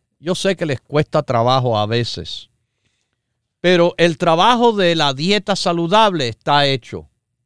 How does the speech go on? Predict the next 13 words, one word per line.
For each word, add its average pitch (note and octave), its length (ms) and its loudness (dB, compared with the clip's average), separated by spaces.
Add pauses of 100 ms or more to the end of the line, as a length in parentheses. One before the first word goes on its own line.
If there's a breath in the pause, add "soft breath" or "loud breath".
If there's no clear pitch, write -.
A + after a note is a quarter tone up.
y G#2 100 -4
está D3 260 -2
aplicado D#3 640 -2
con A#2 220 -6
la G#2+ 100 -2
dieta C#3 320 -4
de D3+ 60 -4
la C3+ 100 -4
salud B2+ 380 -4
Rico C3 300 -6
Pérez. - 580 -8 (4000)
Cantidad A2 500 0
saludable, F#3+ 920 -4